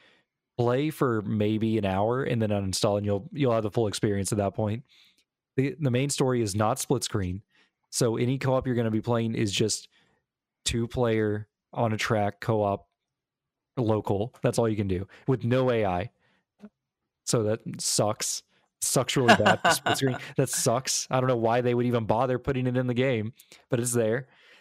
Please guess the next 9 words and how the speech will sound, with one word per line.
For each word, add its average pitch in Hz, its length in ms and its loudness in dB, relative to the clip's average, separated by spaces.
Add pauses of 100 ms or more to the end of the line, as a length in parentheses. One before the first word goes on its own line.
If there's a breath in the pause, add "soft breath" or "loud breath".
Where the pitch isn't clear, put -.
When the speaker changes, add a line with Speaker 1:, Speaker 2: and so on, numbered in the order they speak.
Speaker 1:
There's 143 180 2
even 175 140 2
an 160 40 2
achievement 190 380 0
for 120 80 -6
playing 110 260 0
split 117 240 -4
screen, - 300 -8 (1400)
which, 143 260 0